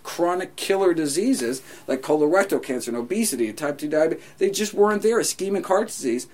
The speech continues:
they just weren't. And so that was the first understanding. Wait a second, these diseases aren't inevitable consequences of aging. These are lifestyle diseases. Um, and we can reverse disease by putting people on the kind of diet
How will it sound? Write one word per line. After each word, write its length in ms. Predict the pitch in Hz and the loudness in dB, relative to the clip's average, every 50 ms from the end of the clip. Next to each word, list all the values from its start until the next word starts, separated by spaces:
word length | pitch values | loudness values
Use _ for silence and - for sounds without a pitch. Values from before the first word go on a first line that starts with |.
| - - - - | -20 -20 -12 -4
they 140 | - - 147 | 0 0 0
just 280 | 135 151 190 196 196 | 2 2 2 2 2
weren't. 240 | 180 196 190 - - | 0 0 0 0 2
And 180 | 165 165 170 165 | 2 2 2 2
so 160 | - 175 151 | 2 0 2
that 460 | 151 202 214 311 311 269 240 - - - | 4 4 4 4 2 -2 -2 -6 -6 -4
was 280 | 143 156 160 147 151 | -2 0 0 -2 -2
the 140 | - 160 135 | -4 -4 -4
first 960 | - - - - - 226 277 285 226 139 131 143 147 - - - - - - - - - - - - | -4 -8 -10 -4 0 2 4 4 4 4 2 2 0 -2 -6 -6 -8 -12 -14 -16 -20 -20 -20 -10 -4
understanding. 640 | - 185 180 165 165 - - - 190 196 202 196 170 | 0 0 2 2 2 0 0 0 0 0 0 2 2
Wait 200 | 170 214 285 311 | 4 4 4 4
a 40 | 294 | 2
second, 380 | - - 127 98 - - - - - - - - - | 0 0 -2 -4 -6 -10 -16 -18 -18 -20 -16 -8 -4
these 180 | 160 208 214 - | -2 -2 -2 -2
diseases 500 | 226 214 170 175 170 147 139 135 135 135 | -2 -4 -2 -2 -2 -2 -2 -2 0 0
aren't 220 | 147 151 151 143 | 2 4 4 4
inevitable 480 | 135 131 127 127 131 131 131 113 120 113 | 4 2 2 0 0 0 -2 -4 -4 -6
consequences 720 | - 135 120 110 - 117 - - 117 110 - 98 98 98 | -4 -4 -4 -4 -6 -8 -8 -6 -6 -6 -6 -8 -10 -10
of 100 | 98 98 | -8 -6
aging. 380 | 104 107 98 - 147 147 190 - - - - - - - - - - - - - - - | -6 -6 -6 -4 -4 -6 -6 -6 -12 -20 -20 -20 -20 -20 -20 -20 -20 -20 -16 -14 -6 -2
These 240 | 143 165 180 156 156 | 0 2 2 2 2
are 160 | - 151 147 | 2 2 4
lifestyle 760 | 139 135 135 139 156 - 254 - - - 196 160 147 139 131 | 4 4 4 4 4 4 2 2 4 4 6 6 6 6 4
diseases. 600 | 127 127 110 117 104 92 - - - - - - - - - - - - - - - - - - | 2 -2 -6 -6 -8 -8 -8 -8 -10 -10 -12 -14 -20 -20 -20 -20 -20 -20 -20 -20 -20 -20 -12 -4
Um, 280 | - 135 143 143 127 | 0 2 4 4 4
and 160 | 117 147 151 156 | 4 2 4 4
we 80 | 151 | 2
can 260 | 147 - 147 139 131 | 4 4 2 2 2
reverse 580 | 123 135 123 120 135 131 135 190 220 262 285 - | 2 2 0 0 -2 0 4 6 6 6 4 2
disease 360 | - 143 120 127 143 139 - | -2 -4 -2 0 -2 -2 -2
by 100 | - 123 | -2 -4
putting 380 | 117 - - - 233 330 311 - | -4 -2 0 2 4 6 6 4
people 240 | 208 175 - 151 143 | 4 0 0 2 2
on 80 | 139 | 2
the 80 | 135 135 | 2 2
kind 240 | - 151 147 143 139 | 2 0 0 0 0
of 80 | 131 | 0
diet 340 | 127 131 117 120 139 160 - | 0 0 2 2 0 -2 -4